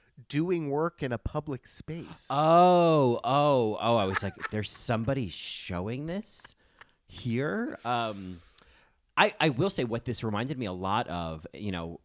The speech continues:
Speaker 2: in, in another, in a, in a positive way, is some of those videos of Tamisha Iman performances at, at
Speaker 1: Yes.
Speaker 2: different competitions where
Speaker 1: Mm-hmm.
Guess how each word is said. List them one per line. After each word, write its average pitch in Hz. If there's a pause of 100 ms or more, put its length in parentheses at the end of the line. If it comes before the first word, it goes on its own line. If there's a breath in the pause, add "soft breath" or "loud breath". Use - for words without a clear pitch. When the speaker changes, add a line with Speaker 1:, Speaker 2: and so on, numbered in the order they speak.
(280)
Speaker 2:
in, 95
in 87
another, 92
in 87
a, 78 (140)
in 82
a 80
positive 117
way, 80 (240 soft breath)
is 95
some 123
of 120
those 90 (120)
videos 92
of 80
Tamisha 92
Iman 87
performances -
at, 123
at 127
Speaker 1:
Yes. 104
Speaker 2:
different 104
competitions 120
where -
Speaker 1:
Mm-hmm. 139